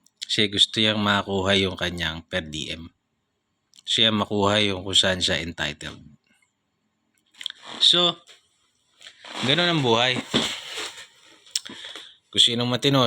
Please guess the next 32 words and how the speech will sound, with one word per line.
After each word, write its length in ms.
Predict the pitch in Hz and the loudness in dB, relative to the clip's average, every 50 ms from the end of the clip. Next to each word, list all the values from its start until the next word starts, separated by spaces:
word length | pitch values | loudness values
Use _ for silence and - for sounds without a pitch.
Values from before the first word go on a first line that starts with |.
| 107 - | 4 4
siyang 160 | 113 107 104 | 2 2 2
sinisira, 560 | - 113 107 107 104 - 127 127 120 110 98 | 2 2 4 4 4 4 4 4 4 4 2
kagaya 320 | 95 101 98 101 104 104 | 0 0 2 2 4 4
ni 80 | 104 104 | 2 2
Duterte. 800 | 101 104 98 - 113 113 107 - - - 95 95 90 - _ _ _ _ _ _ _ _ _ _ _ _ _ _ _ _ _ _ _ - - _ _ _ _ _ _ _ _ _ _ _ _ _ _ _ - | 0 -2 0 2 2 2 0 0 -4 -4 -4 -4 -6 -12 _ _ _ _ _ _ _ _ _ _ _ _ _ _ _ _ _ _ _ -20 -20 _ _ _ _ _ _ _ _ _ _ _ _ _ _ _ -4
Alam 240 | - 175 220 226 190 | 0 0 2 2 2
niyo 80 | 147 117 | 2 2
ba 160 | 110 113 117 | 4 2 2
kung 80 | 113 | 2
gaano 320 | 101 98 98 98 101 101 - | 2 4 2 2 2 2 0
kahirap 320 | 98 98 98 95 95 - | 0 2 2 2 0 -2
labanan 480 | - 90 85 87 95 95 95 92 92 92 | -4 -8 -4 -2 0 0 0 0 -2 -4
yung 160 | 90 90 85 | -6 -6 -6
droga? 480 | 87 85 85 82 82 80 78 - - - _ _ - - - - _ _ - | -6 -6 -8 -8 -10 -12 -16 -18 -18 -20 _ _ -20 -20 -20 -20 _ _ -6
Mag-wage 560 | 101 98 95 98 101 107 110 101 - - - | -6 -6 -2 2 4 4 4 6 4 4 4
ng 240 | 110 104 101 98 95 | 2 0 -2 -2 0
war 480 | 92 95 98 101 101 98 98 92 - - - | 2 4 6 6 6 6 4 0 -4 -8 -6
laban 320 | - 101 95 90 90 92 90 | -4 -2 -2 -2 -2 0 0
sa 80 | - | 0
droga. 400 | 92 87 87 85 82 85 87 - - - - - - - - - _ - | 0 -2 -8 -10 -10 -12 -14 -20 -20 -20 -20 -20 -20 -20 -20 -20 _ -6
Alam 160 | 147 160 165 | -4 0 2
niyo 80 | 160 151 | 2 4
ba 160 | 156 156 151 | 4 4 2
kung 80 | 139 123 | 4 4
gaano 240 | 127 123 120 120 | 4 4 4 2
kahirap 400 | 107 110 110 110 110 107 107 104 | 2 4 4 4 4 4 2 0
pagsabihan 560 | - 110 104 - 110 101 98 107 104 104 107 104 | 0 0 0 2 0 2 2 2 2 2 2 0
yung 160 | 101 101 101 | 2 2 2
mga 240 | 101 101 104 104 101 | 4 4 2 2 2
oligarko 560 | 95 98 98 104 101 95 98 95 - 104 95 | 2 2 2 2 2 2 2 0 -4 -4 -6
na, 80 | 95 | -6
"Putang 480 | 95 - 135 135 139 - - 127 135 127 | -8 -6 -6 -6 -6 -6 -6 -6 -6 -6